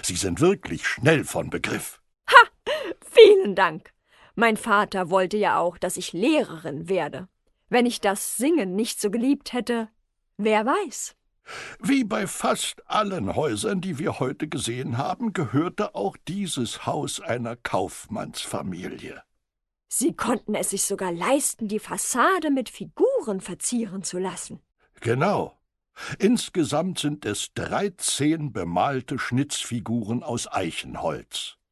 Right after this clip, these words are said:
Speaker 2: Wen stellen die Figuren denn dar?
Speaker 1: Das ist ganz interessant.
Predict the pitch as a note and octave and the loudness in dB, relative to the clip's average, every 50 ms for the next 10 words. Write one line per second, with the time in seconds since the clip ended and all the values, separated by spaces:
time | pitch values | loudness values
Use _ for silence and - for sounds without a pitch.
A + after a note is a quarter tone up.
0 | _ _ _ _ _ _ _ _ _ - G3+ C#4 C#4 A#3+ A3 - - - G3+ G#3+ | _ _ _ _ _ _ _ _ _ -2 2 2 4 4 2 0 0 0 2 2
1 | G#3+ A3+ A#3 G#3+ A3+ - - G#3 F3 E3 G3+ F#3+ F3+ G#3 G#3 F3+ F3+ G3+ G#3+ E3+ | 2 2 0 0 -2 -4 -6 -8 -6 -6 -4 -4 -4 -4 -4 -4 -4 -4 -4 -4
2 | F3 C#3+ - - - - _ _ _ _ _ _ _ _ _ _ _ _ - - | -4 -6 -6 -8 -8 -10 _ _ _ _ _ _ _ _ _ _ _ _ -20 -20
3 | - - - - - - _ - - E3+ F#3+ G#3 - - - - - A3+ F#3 - | -20 -18 -18 -18 -20 -20 _ -6 -2 0 0 2 0 0 -2 -4 -4 -4 -4 -4
4 | - - - - - C#3 D#3+ F3 F3+ - - - C#3+ D3+ C#3 - C#3+ A#2+ C3+ B2 | -6 -8 -10 -6 -4 -4 -4 -4 -4 -6 -6 -6 -8 -8 -6 -6 -6 -4 -4 -4
5 | - - - - - - B1 - - - _ | -4 -4 -4 -4 -4 -6 -10 -16 -20 -20 _